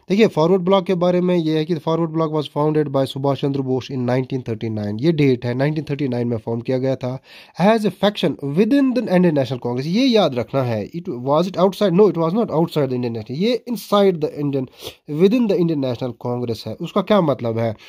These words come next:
That means कि ये जो उन, उसके इंडियन नेशनल कांग्रेस के प्रिंसिपल्स थे, उनके, अ, उन्हीं के तहत काम कर रहा था। It stood for the complete independence of India and carrying on the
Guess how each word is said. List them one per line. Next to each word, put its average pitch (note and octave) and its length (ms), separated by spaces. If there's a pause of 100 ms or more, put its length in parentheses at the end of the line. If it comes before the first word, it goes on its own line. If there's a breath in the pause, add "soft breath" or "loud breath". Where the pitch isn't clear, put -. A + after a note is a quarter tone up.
(240 loud breath)
That E3+ 300
means F#3+ 300
कि C4 220 (340 loud breath)
ये F#3+ 320
जो F#3+ 240
उन, F3 200 (100)
उसके D#3 240
इंडियन E3+ 340
नेशनल D3+ 200
कांग्रेस D3+ 340
के C#3+ 120
प्रिंसिपल्स C#3 580
थे, G#3 80 (520 loud breath)
उनके, D3 300
अ, C3 420
उन्हीं D#3+ 180
के C#3+ 120
तहत E3 220
काम D#3 260
कर A#2+ 140
रहा A#2 160
था। A#2+ 220
It A#3 180
stood - 360
for D3+ 320
the E3+ 100 (100)
complete D#3 440
independence A2+ 580
of C#3 80 (100)
India A2+ 220 (540 soft breath)
and E3+ 260 (440 soft breath)
carrying F3 340 (160)
on C3+ 180
the - 40